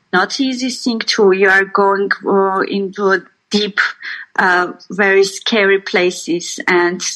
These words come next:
uh, after you will see them, you will, uh, stand in front of them, bl-, uh, give them to go deep into your heart and, uh, digest them. Uh,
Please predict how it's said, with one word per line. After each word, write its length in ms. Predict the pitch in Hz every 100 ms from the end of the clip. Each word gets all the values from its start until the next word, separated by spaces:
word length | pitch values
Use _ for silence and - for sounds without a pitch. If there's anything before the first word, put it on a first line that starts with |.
| -
uh, 600 | 190 180 175 175 175 175 - - - - _ _
after 380 | - 202 - 220
you 120 | 202
will 140 | 190 190
see 260 | 196 202
them, 220 | 190 190 185
you 160 | 185
will, 340 | 175 185 180 -
uh, 540 | - 185 180 180 180 180
stand 540 | - - 208 190 190 -
in 180 | 202 185
front 360 | - 202 190
of 160 | 190 175
them, 300 | 190 180 185 - -
bl-, 220 | - 208 196 - - - - - - - - - - - - _ -
uh, 120 | 226
give 260 | 220 277 247
them 200 | 254 247
to 160 | 254
go 340 | 226 233 226 214 208 190
deep 320 | 220 247 -
into 280 | 220 196 233
your 240 | 202 196
heart 560 | 185 - 190 233 294 - - - - -
and, 380 | 208 202 208 202
uh, 220 | 190 190
digest 720 | 180 190 185 190 208 214 - _
them. 400 | 285 294 311 294 - -
Uh, 380 | 208 202 196 196